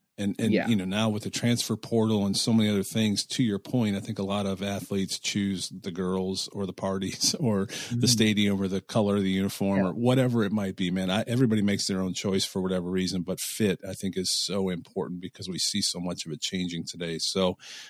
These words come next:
Speaker 1: um, so t-, thank you for that. So transitioning to your, uh, freshman year, um, did I, so I, I was trying to look at the stats this morning. One game? Did you guys get one game because of covid, right?
Speaker 2: So,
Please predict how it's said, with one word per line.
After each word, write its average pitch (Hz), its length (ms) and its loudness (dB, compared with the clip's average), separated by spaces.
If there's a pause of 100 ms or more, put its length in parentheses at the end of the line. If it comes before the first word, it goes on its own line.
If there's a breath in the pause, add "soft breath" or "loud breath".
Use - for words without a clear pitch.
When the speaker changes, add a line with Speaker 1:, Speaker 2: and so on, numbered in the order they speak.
(160 loud breath)
Speaker 1:
um, 92 380 0 (120)
so - 220 0
t-, - 160 0 (120)
thank 113 260 0
you 90 80 -6
for - 140 -6
that. 78 220 -6
So - 140 -2
transitioning 123 680 4 (160)
to 98 320 0 (520 soft breath)
your, 98 520 0 (100)
uh, 87 180 -10 (100)
freshman 104 340 0
year, 90 280 -2 (540)
um, 92 560 0 (920)
did 107 160 -2
I, 139 200 4
so - 260 2
I, 120 180 4
I 117 100 0
was 110 140 0
trying 123 220 4
to 104 80 4
look 98 180 -2
at 98 80 -4
the 95 60 -6
stats 104 340 -2
this - 160 -2
morning. 98 420 -2
One 113 240 6
game? 147 240 2 (100)
Did 104 140 -2
you 127 80 4
guys 131 160 4
get 123 140 4
one 101 280 6
game 107 360 0 (160)
because 107 240 0
of 101 80 0
covid, 92 360 -2
right? 92 120 -2
Speaker 2:
So, 123 400 8